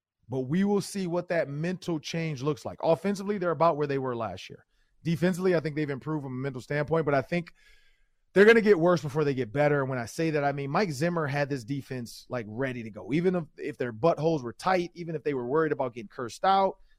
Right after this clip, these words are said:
they were a well-oiled machine defensively when they had their rushers because his blitz dial-ups, his third down, A-gap, you know, mugs, it was one of the best in the N F L. Um, so I, I will say I don't think they've improved yet defensively. I think they have a chance to get better,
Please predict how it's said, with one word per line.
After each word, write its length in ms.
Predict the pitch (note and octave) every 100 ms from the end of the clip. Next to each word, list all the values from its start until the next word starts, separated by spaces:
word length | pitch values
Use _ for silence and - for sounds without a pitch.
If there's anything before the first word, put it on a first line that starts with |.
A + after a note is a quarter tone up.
| _ _ -
they 160 | F3+
were 180 | F#3 E3
a 80 | C#3+
well-oiled 520 | D#3 D3+ D3 C#3+ B2+
machine 360 | B2 - C#3 A#2
defensively 560 | A2 D#3+ D3 D3+ E3
when 280 | C3 C#3 D#3+
they 180 | D3 C#3+
had 400 | B2+ C3+ C3 B2
their 160 | B2
rushers 480 | A#2 B2 A2+ - F#2
because 300 | G#2+ - A2+
his 180 | D3 C#3
blitz 400 | G#2+ C3 D3+ -
dial-ups, 640 | A#2+ C3 C3 B2+ B2+ - - - _
his 240 | C#3 C#3
third 360 | - C#3 C#3+ C3+
down, 340 | C3+ C3+ C3+ -
A-gap, 480 | C3+ C3 C3 C3 B2 _ C#3
you 140 | B2+
know, 100 | A#2
mugs, 540 | A#2+ C3+ C3 B2+ - - _ -
it 180 | F3
was 120 | D#3+ C#3
one 140 | C#3+
of 60 | B2+
the 80 |
best 240 | A#2 C3+ B2
in 60 |
the 100 | B2+
N 100 | B2
F 160 | A#2 -
L. 360 | B2+ B2 B2 - _ _
Um, 380 | - B2 B2 A#2+
so 180 | - C#3
I, 140 | C#3
I 120 | B2+ C3+
will 240 | C#3+ D#3
say 180 | C#3+ C#3
I 100 | C3+
don't 120 | C#3+
think 140 | C3+ C3
they've 140 | B2+
improved 440 | A#2 C#3+ C#3+ B2+
yet 340 | A2+ B2+ C#3+ A#2+
defensively. 560 | C#3 D#3 D3 D3+ E3
I 60 | B2+
think 200 | C#3 B2+
they 100 | B2+
have 140 | A#2+
a 60 | A2
chance 400 | - B2 B2+ B2
to 100 | B2+
get 220 | A#2 F2
better, 340 | A#2 A#2+ D#3+